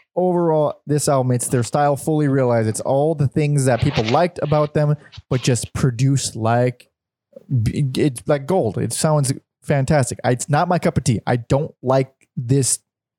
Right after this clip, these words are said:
t-, type of thing, but it is objectively the strongest that they've been. Uh, good experimentation. Uh, it's just, I get it. I get, I get it to a point. I don't like it, but I get it.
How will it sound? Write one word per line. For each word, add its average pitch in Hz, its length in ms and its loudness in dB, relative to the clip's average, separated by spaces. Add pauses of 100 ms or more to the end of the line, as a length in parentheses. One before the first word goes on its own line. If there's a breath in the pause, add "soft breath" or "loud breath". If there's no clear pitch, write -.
(220)
t-, - 80 -4 (260)
type 147 240 0
of 131 100 2
thing, 170 280 0 (720 loud breath)
but 139 160 0
it 139 180 2
is 127 160 2
objectively 139 460 0
the 120 100 0
strongest 127 460 0
that 120 100 0
they've 117 180 0
been. 117 320 2
Uh, 110 360 2 (880)
good 135 240 2
experimentation. 151 880 0 (200)
Uh, 123 440 2 (260)
it's 127 180 -2
just, 165 240 0 (600)
I 131 80 0
get 180 240 0
it. - 180 -2
I 151 80 0
get, 175 320 0
I 151 140 2
get 143 300 2
it - 220 -4
to 131 160 2
a 123 40 2 (180)
point. - 300 0 (100)
I 127 100 0
don't 156 300 0
like 151 240 0
it, 147 100 -2
but 113 120 2
I 120 80 2
get 110 280 -2
it. - 100 -8